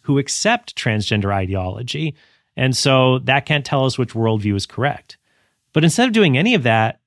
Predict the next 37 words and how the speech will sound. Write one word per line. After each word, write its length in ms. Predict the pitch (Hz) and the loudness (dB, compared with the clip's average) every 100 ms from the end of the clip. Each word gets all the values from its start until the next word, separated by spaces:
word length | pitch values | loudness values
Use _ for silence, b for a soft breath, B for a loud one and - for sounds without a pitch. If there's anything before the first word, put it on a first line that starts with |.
| _ _ _ - | _ _ _ -4
Dillahunty 540 | 151 175 196 185 160 | 0 2 2 0 -2
just 280 | 131 143 - _ - | -2 -4 -6 _ -2
did 140 | 147 | 0
a 60 | 135 | 0
rage 540 | 110 92 110 165 - | 0 0 0 0 -2
quit 420 | - 87 85 - - _ - | -8 -12 -14 -16 -18 _ -4
on 160 | 117 | -2
the 80 | 110 | -2
debate, 540 | 98 90 151 - - - _ _ B B | -4 -2 -2 -4 -14 -20 _ _ B B
which, 380 | B 180 180 - _ _ _ - | B 2 2 -6 _ _ _ -10
by 380 | 120 170 233 | 0 2 4
the 80 | 214 | 2
way, 420 | 131 123 127 135 - | 2 2 2 0 -2
as 300 | 131 151 151 | -2 0 0
advice 520 | 143 117 120 127 - | 0 2 2 2 -2
to 480 | - - 123 123 131 | -6 -2 2 2 2
aspiring 540 | 110 - 120 117 117 110 | -2 -2 0 2 2 0
apologists, 580 | - 110 107 104 113 | 0 2 2 0 -2
if 120 | 113 110 | -4 -2
you 80 | |
want 100 | 135 | 0
to 80 | 147 | 0
go 160 | 123 113 | 2 2
out 320 | 113 110 117 b b b b | 4 4 0 b b b b
and 460 | 113 107 101 101 90 | -4 -2 -2 -4 -2
do 200 | 113 113 | 0 0
debates 520 | 110 101 101 101 - | 0 2 2 0 -2
and 80 | 98 | -6
defend 280 | 95 107 | -4 -2
the 60 | 104 | -2
faith, 340 | - 101 95 - b b b _ _ - | -4 -4 -4 -8 b b b _ _ -12
it's 160 | - - | -8 0
almost 500 | 165 165 147 - 123 | 2 4 2 0 -4
never 720 | 123 135 143 147 139 123 131 | -2 0 2 2 2 0 0
a 80 | 110 | 0
good 240 | 113 110 | 0 0
idea 640 | 107 95 92 87 82 107 | 0 -2 -4 -10 -10 -16